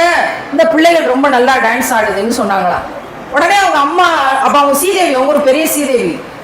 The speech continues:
அவங்க என்ன செஞ்சாங்க, "என் பிள்ளைகள் நல்லா டான்ஸ் ஆடுது, இந்த டான்ஸ் ஆடுற திறமையை வச்சே என் பிள்ளைகளை நான் நல்லா பேரும் புகழுமா வளர்த்துருவேன்னு சொல்லி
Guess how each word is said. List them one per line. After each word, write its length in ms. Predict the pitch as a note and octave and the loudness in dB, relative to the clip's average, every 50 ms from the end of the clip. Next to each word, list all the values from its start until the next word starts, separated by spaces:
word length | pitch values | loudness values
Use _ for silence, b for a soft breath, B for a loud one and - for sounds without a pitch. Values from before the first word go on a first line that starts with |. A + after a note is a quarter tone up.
| - - | -8 -2
அவங்க 260 | - C4 D#4+ E4+ F4 | 0 0 0 2 0
என்ன 120 | F4+ F4+ | 0 0
செஞ்சாங்க, 400 | F4+ - D#4 D4 A#3+ D4+ C#4+ C#4+ D#4+ F4 D#4 - - - - - - | 0 -2 -2 0 0 0 2 2 2 0 0 -2 -4 -4 -8 -8 -6
"என் 120 | - G3 F3+ | -4 -4 -2
பிள்ளைகள் 400 | A#3+ C4+ C#4+ C#4 B3+ A3 G3+ G#3+ | 2 4 4 4 4 2 2 2
நல்லா 100 | A#3+ B3+ | 2 2
டான்ஸ் 400 | B3+ G#3 G3+ G#3 A#3 A#3 A#3 A#3 | 2 2 2 0 0 0 -2 -2
ஆடுது, 480 | G3+ F#3+ F3 D#3+ F3 F3+ F#3+ F#3+ F3 - - - - - - - - - - | -2 -2 -2 -2 0 0 0 0 -2 -2 -6 -10 -14 -16 -16 -16 -16 -8 -4
இந்த 140 | G#3+ A#3+ B3+ | 0 0 2
டான்ஸ் 340 | - B3 C4 D4+ F4 - F4+ | 2 2 0 0 0 0 0
ஆடுற 240 | E4 D4+ C#4 C4 - | 0 0 0 0 0
திறமையை 380 | C#4 C#4 C#4+ D4 D4+ D4+ C4+ | 0 0 0 0 0 0 0
வச்சே 280 | B3+ A#3 - E4+ F4 G#4+ B4 - - - - | 0 0 0 0 0 0 0 -2 -4 -4 -2
என் 120 | A#3 A#3+ | -2 -2
பிள்ளைகளை 320 | - B3 C#4 C#4+ D4 C#4 A#3 | 0 2 2 2 2 2 2
நான் 320 | A#3 A3+ G#3+ G3 F#3+ F#3+ | 0 -2 -2 -2 -2 -2
நல்லா 180 | A#3+ D4+ D#4+ D#4+ | -2 0 0 0
பேரும் 460 | - - C#4 C#4 D4 E4 E4 E4 - | 0 2 2 2 2 2 2 0 0
புகழுமா 360 | - C4+ D4 D4+ D4+ D4 C#4 | 0 0 0 0 2 2 0
வளர்த்துருவேன்னு 540 | B3 A3 G#3+ A3 C4+ - - D4 C#4 C4+ B3 | 0 2 2 2 2 2 0 0 0 0 0
சொல்லி 500 | A#3 A#3 A3+ A#3 D4 F4 F4+ - - - | 0 0 0 0 0 0 -2 -2 -4 -8